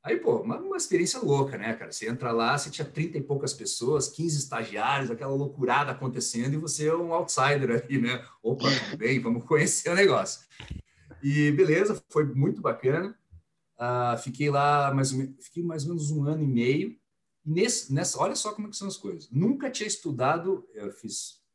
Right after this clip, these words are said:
administração, pós em marketing, mestrado em negócios internacionais. E aí, cara, as empresas de headhunting começaram a me, me procurar.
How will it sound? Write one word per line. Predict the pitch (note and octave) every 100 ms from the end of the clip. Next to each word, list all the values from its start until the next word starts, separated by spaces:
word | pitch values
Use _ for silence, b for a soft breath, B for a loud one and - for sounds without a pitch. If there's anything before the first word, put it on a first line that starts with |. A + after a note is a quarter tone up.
| _
administração, | F#2+ A2 - G2 - B2+ D#3+ A3 -
pós | B2 A2+
em | A2
marketing, | G#2 C3 C#3+ D3 F#3
mestrado | D#3+ C3 B2+ B2
em | C3+
negócios | C3 C3+ C#3
internacionais. | C#3 C#3 C#3 D#3 F#2 - - _ _ _ _ _ _ _ _
E | A3+
aí, | G#3 F#3+
cara, | - D3 G#2+
as | G#2+
empresas | D#3 D#3 G3 G3+
de |
headhunting | F#3 G#3 E3 A3+ B3
começaram | F#3 D#3 C#3 C#3+ C#3
a |
me, | B2+ A#2+ A2+ G2+
me | G#2+
procurar. | A2+ A#2+ C3 F#2+ D#2+